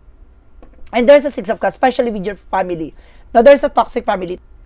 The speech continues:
Now, there's a toxic family. And there's an Ace of Pentacles. Now, there's a big shot and big money coming in. Alam mo yung malapit ang pera sa'yo. Malapit ang kasaganahan sa'yo. Dap-, dapat talaga maasenso ka na. Maganda na buhay mo.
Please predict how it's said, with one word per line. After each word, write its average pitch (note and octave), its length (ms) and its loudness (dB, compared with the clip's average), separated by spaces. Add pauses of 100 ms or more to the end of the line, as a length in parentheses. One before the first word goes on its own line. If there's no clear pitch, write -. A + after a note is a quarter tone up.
(300)
Now, G3 80 0
there's A#3+ 240 0
a B3+ 80 -10
toxic B3 240 -4
family. F3+ 480 -4 (320)
And A3+ 160 0
there's C#4+ 160 6
an C#4 80 6
Ace B3 240 -2
of - 80 -12
Pentacles. G3+ 640 -8 (240)
Now, A3+ 80 2
there's D4 240 6
a C#4 80 2
big A3+ 160 -4
shot C4 160 -4
and G#3+ 80 -8
big G3 160 -8
money F#3+ 240 -4
coming F3 240 -4
in. D#3 240 -16 (240)
Alam D4 240 2
mo - 80 -4
yung D4+ 80 -2
malapit C4 320 2
ang A3+ 80 -4
pera G3 240 -2
sa'yo. D#3 480 -8 (320)
Malapit C4+ 400 2
ang C#4 80 0
kasaganahan A#3+ 480 -2
sa'yo. A3 240 -4
Dap-, G#3+ 240 -2
dapat A#3+ 320 0
talaga A#3 320 -2
maasenso G#3 480 -8
ka F#3+ 80 -4
na. E3 240 -12 (400)
Maganda B3+ 320 2
na C#4 80 2
buhay A3 320 -2
mo. E3 320 -12